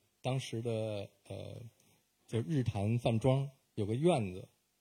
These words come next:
所以那个采访的开始的时候，我坐在一个池塘前面，我们坐在那个院子有一个池塘，然后有一个中式的亭子，我们坐在那个亭子的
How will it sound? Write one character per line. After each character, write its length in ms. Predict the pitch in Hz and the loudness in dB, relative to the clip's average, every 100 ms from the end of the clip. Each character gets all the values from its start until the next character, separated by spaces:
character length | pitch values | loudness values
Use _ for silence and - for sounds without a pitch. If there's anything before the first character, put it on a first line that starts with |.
| _ _ _ _ _ | _ _ _ _ _
所 160 | - 135 | 0 0
以 80 | |
那 160 | 131 143 | 2 0
个 80 | 123 | -2
采 220 | - 123 | 0 0
访 240 | 101 92 | 0 -2
的 280 | 92 95 95 | -2 -2 -2
开 200 | 98 123 | 0 2
始 140 | 127 101 | 2 0
的 60 | 101 | -2
时 80 | |
候， 60 | 104 | 0
我 120 | 98 | 0
坐 160 | - 120 | 0 0
在 160 | 107 | 0
一 180 | 95 98 | -4 -4
个 240 | 98 98 95 | -4 -4 -4
池 200 | - 113 | -2 -4
塘 300 | - 90 101 | -4 -8 -8
前 180 | - 95 | -10 -14
面， 240 | 98 113 - - - | -16 -18 -20 -20 -14
我 80 | 101 | -8
们 100 | 95 | -6
坐 160 | - 113 | -2 -2
在 80 | |
那 140 | 107 101 | 0 0
个 80 | 101 | 0
院 260 | 135 120 | 2 2
子 140 | 101 95 | 2 -2
有 160 | 92 | -2
一 80 | 92 | -2
个 100 | 107 | -4
池 220 | - - | -2 -4
塘， 340 | 110 95 92 98 | -4 -6 -6 -6
然 140 | 98 | -6
后 100 | 101 | -6
有 80 | 92 | -6
一 40 | |
个 100 | 95 | -6
中 180 | - 135 | 0 0
式 140 | - | 2
的 80 | 113 | 0
亭 340 | 98 - 90 110 | -2 -4 -2 -2
子， 220 | 113 95 - - _ | -2 -6 -12 -20 _
我 80 | 101 | -8
们 80 | 95 | -6
坐 160 | 113 | -4
在 60 | 107 | -4
那 140 | 104 | -2
个 80 | 101 | -6
亭 360 | - - 92 113 | -8 -8 -4 -2
子 140 | 123 | -2
的 220 | 104 90 | -2 -4